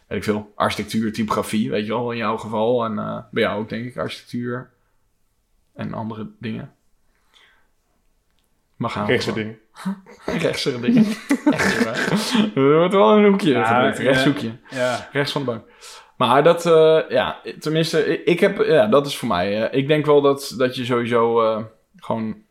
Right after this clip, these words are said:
Speaker 1: af en toe eventjes moet kijken van hoe, hoe werkt dit stukje. Ook al is het niet een direct, eh, onderdeel van, eh, van je eigen vakgebied.
Speaker 3: Nee.
Speaker 1: Dat het gewoon sowieso heel gezond is. En dat je daardoor ook beter snapt hoe een product werkt.
Speaker 2: Maar,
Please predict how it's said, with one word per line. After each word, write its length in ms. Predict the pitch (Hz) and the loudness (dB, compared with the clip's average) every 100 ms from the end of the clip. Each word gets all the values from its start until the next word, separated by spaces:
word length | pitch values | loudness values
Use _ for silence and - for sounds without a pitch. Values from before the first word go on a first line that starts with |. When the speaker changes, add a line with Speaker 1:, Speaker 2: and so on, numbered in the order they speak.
| _ | _
Speaker 1:
af 140 | - 120 | -4 -2
en 60 | |
toe 180 | 120 - | -2 2
eventjes 420 | 139 123 117 120 | 4 4 0 -4
moet 180 | 127 120 | -4 -2
kijken 300 | 135 123 120 | 0 0 0
van 140 | 120 120 | -4 0
hoe, 240 | 127 131 | 0 0
hoe 260 | 123 131 127 | 2 2 6
werkt 360 | 123 120 120 | 6 4 0
dit 480 | 127 117 - - - _ _ _ _ | -2 -2 -4 -12 -14 _ _ _ _
stukje. 400 | - - 113 - | -16 -4 -2 4
Ook 160 | - 120 | 4 4
al 120 | 127 | 2
is 100 | 127 127 | 2 -4
het 100 | 123 | 0
niet 380 | 127 127 - _ _ _ | -2 -2 -14 _ _ _
een 160 | - 120 | -4 -2
direct, 760 | 117 117 127 - - - - _ | 0 0 0 -2 -12 -12 -16 _
eh, 240 | 117 113 107 | -8 -6 -4
onderdeel 460 | 120 120 113 113 110 | 0 0 4 2 2
van, 340 | 113 110 110 | 0 -2 -2
eh, 60 | 110 | -6
van 180 | - 110 | -4 -4
je 60 | |
eigen 240 | 98 110 - | -2 -4 -4
vakgebied. 580 | 110 - - 107 - _ _ _ | -6 -6 -10 -10 -10 _ _ _
Speaker 3:
Nee. 140 | - 104 _ | -20 -20 _
Speaker 1:
Dat 140 | 107 | -10
het 120 | 104 - | -10 -6
gewoon 260 | 92 85 | -6 -6
sowieso 300 | 104 95 104 | -8 -6 -4
heel 160 | 98 101 | -4 -6
gezond 400 | 104 104 101 95 | -8 -10 -10 -8
is. 340 | 113 143 - _ | -10 -10 -16 _
En 120 | 104 | -8
dat 140 | 92 | -8
je 60 | 101 | -2
daardoor 340 | 98 95 110 | -2 0 0
ook 240 | - 113 - _ | -2 -2 -6 _
beter 520 | 113 110 110 107 104 | -8 -4 -4 -4 -8
snapt 280 | - 107 - | -6 -6 -6
hoe 100 | 110 | -10
een 60 | |
product 300 | 98 104 98 | -8 -8 -10
werkt. 400 | 98 85 - - _ _ _ _ _ - _ | -8 -10 -10 -20 _ _ _ _ _ -20 _
Speaker 2:
Maar, 240 | - 120 | -10 -8